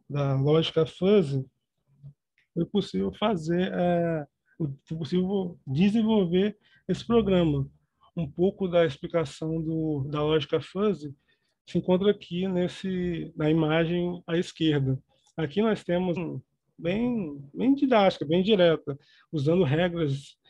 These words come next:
e condições, é, se então, que no caso em inglês seria o, o if then,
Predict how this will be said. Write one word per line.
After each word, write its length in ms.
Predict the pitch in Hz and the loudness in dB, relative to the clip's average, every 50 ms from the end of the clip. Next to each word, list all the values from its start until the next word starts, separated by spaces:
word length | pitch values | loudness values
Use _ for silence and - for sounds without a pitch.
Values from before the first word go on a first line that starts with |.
| _ - | _ -20
e 60 | 135 | -8
condições, 840 | - 180 175 175 180 170 - - 165 156 151 139 143 - - - - - 165 156 | -2 0 2 2 2 -2 -2 -2 0 0 0 0 -2 -8 -16 -20 -20 -16 -10 -8
é, 300 | 147 143 147 143 139 143 143 139 | -8 -6 -6 -6 -8 -10 -10 -12
se 480 | - - - - 196 214 233 233 226 | -14 -14 -8 -2 0 0 0 2 2
então, 480 | 220 226 220 220 - 185 170 156 147 139 | 2 2 2 2 2 2 4 4 2 0
que 100 | 139 156 | 0 -2
no 120 | 147 151 143 | -4 -4 -2
caso 320 | 143 156 156 156 147 160 | -2 -2 -2 -2 -2 -2
em 40 | 160 | -2
inglês 200 | 147 151 156 156 | -2 -2 -4 -4
seria 220 | - 175 170 175 | -4 -4 -4 -2
o, 260 | 175 175 170 170 165 - | -4 -4 -6 -10 -12 -8
o 60 | 165 151 | -6 -4
if 440 | 156 160 160 160 175 226 220 - - 226 220 208 _ _ _ _ - 143 | -4 -4 -2 -2 -2 -2 -2 -2 -4 -6 -6 -6 _ _ _ _ -10 -4
then, 340 | 139 160 165 160 151 143 143 | 0 0 2 2 0 -2 -6